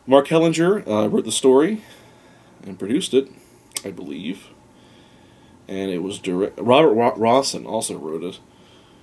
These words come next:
uh, or co-wrote it, directed by Raoul Walsh, who's a great director for Warner Brothers and later other studios. So,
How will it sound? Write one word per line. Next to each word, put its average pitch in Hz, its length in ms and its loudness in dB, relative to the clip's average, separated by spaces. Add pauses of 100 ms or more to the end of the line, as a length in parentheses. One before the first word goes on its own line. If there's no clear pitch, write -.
(460)
uh, 78 240 -10 (220)
or 101 120 -4
co-wrote 110 360 2
it, - 160 -4
directed 110 280 -8
by 92 120 -6
Raoul 101 380 0
Walsh, - 640 -6
who's 104 220 -12
a - 60 -16
great - 560 -6
director - 500 -6
for - 180 -18
Warner - 280 -14
Brothers 67 480 -8 (380)
and - 160 -10
later - 240 -6
other 62 120 -8
studios. 82 600 -6 (1500)
So, - 320 -14